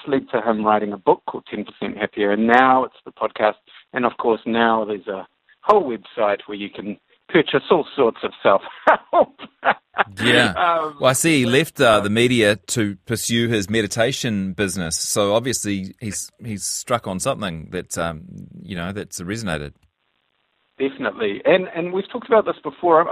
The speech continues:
Speaker 1: I'm kinda interested in these self-help, self-help podcasts, both as a social, um, experiment, but also, um, just to hear the different takes. And what I like about Dan Harris's show is he's really skeptical. <laughs> He's, he's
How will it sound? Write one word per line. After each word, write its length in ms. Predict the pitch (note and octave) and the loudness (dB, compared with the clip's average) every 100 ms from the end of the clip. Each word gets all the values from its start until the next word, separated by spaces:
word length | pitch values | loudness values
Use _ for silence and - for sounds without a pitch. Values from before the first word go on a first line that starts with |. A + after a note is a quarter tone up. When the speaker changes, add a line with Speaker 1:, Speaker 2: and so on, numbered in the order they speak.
| F#3 | -4
Speaker 1:
I'm 40 | |
kinda 240 | F#3 G#3+ - | -2 -2 -2
interested 500 | B2 D3+ D#3 - C3+ A#2 | -6 -6 -8 -8 -4 -4
in 100 | A2+ | -4
these 140 | G#2+ - | -4 0
self-help, 320 | A2 - A2+ _ - | 0 0 -4 _ 0
self-help 320 | B2 G#2+ A2+ - | 0 2 -2 -2
podcasts, 380 | B2 - A2+ G2 - | -6 0 -2 0 -2
both 140 | D3 - | -4 -4
as 120 | A#2 | -2
a 140 | A2+ G2+ _ - - _ _ - | 0 0 _ -20 -20 _ _ 2
social, 480 | C#3 - B2+ A2 G#2+ | 2 2 -6 -6 -4
um, 180 | A2+ G#2 - | -4 -4 -10
experiment, 720 | - - D3 C#3+ A2+ A2 - - | -14 0 4 4 2 -4 -6 0
but 160 | C3 | 2
also, 440 | D#3 D3+ E3 C3 A#2+ - - - _ _ _ - C3+ | 0 -2 2 2 2 -8 -20 -20 _ _ _ 2 4
um, 200 | B2+ B2 | 2 -4
just 140 | G3 - | -12 -10
to 80 | G3+ | -10
hear 500 | G3+ F#3 D#3+ D3+ C3+ _ _ _ - | -4 0 2 2 0 _ _ _ -4
the 60 | |
different 380 | D3+ D#3 C#3+ A#2 _ - - | -2 -2 -2 -6 _ -16 -2
takes. 320 | E3 C3 - - - | -2 -2 -8 -12 -6
And 220 | C#3 D3 | -4 -2
what 160 | A#3 C#4+ | 0 2
I 60 | |
like 300 | G#3+ F#3+ A3 | 6 4 4
about 280 | G3+ E3+ C3 | 2 2 4
Dan 180 | C3+ A#2+ | 0 -2
Harris's 420 | C3 C#3+ D3 C3+ - | 0 -2 -2 -12 -4
show 320 | A2 G2+ G#2 C#3 _ _ - _ - | -2 0 -2 -6 _ _ -20 _ -6
is 120 | D#3 | -2
he's 200 | E3 D#3+ | -2 -2
really 320 | C#3+ E3 A3+ A3 - | 2 2 2 -6 -6
skeptical. 600 | - - - - G2 - | -6 -6 -4 -2 -2 -4
<laughs> 60 | - - _ - _ - | -10 -12 _ -20 _ 0
He's, 180 | C#4+ C4+ - - | 2 2 0 2
he's 180 | E4+ | 2